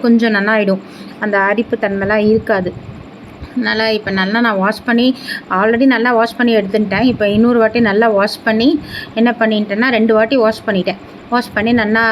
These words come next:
தண்ணி இல்லாம எடுத்து, ஆ, தட்டுல போட்டு எடுத்து வச்சுட்டுருக்கேன். Actually, இதுலயே மிளகா பொடி, உப்பு, மஞ்சள் பொடி பிசிறி ஃப்ரை பண்ணலாம். ஆனா, அது வேகறதுக்கு வந்து கொஞ்ச நேரம் டைம் எடுக்கும். அதனால இதை நான் என்ன பண்ண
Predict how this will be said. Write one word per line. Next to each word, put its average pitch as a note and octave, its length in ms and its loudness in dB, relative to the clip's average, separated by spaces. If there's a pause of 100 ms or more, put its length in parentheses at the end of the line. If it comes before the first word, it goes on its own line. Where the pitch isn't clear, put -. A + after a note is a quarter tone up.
(340)
தண்ணி A3 320 0
இல்லாம G3+ 400 0
எடுத்து, G3 260 -2 (760)
ஆ, G#3+ 40 2 (540)
தட்டுல A3 300 -4
போட்டு G#3+ 220 0
எடுத்து F#3+ 220 0
வச்சுட்டுருக்கேன். G3 640 -2 (380)
Actually, C#4+ 280 2 (100)
இதுலயே D4+ 320 4 (140)
மிளகா C#4+ 260 4 (100)
பொடி, C#4+ 200 4
உப்பு, C#4 240 0 (380)
மஞ்சள் B3 240 2
பொடி B3 220 2
பிசிறி C4+ 300 2 (160)
ஃப்ரை A3+ 160 2 (120)
பண்ணலாம். A3+ 480 2
ஆனா, B3 160 2
அது A#3 80 2 (100)
வேகறதுக்கு B3+ 520 2
வந்து A#3 200 0
கொஞ்ச G#3+ 200 0
நேரம் G#3+ 280 2
டைம் A3+ 260 2
எடுக்கும். F#3 320 -2 (420)
அதனால A3+ 480 0
இதை A3+ 200 0
நான் G#3+ 160 0
என்ன B3 160 0
பண்ண B3+ 140 4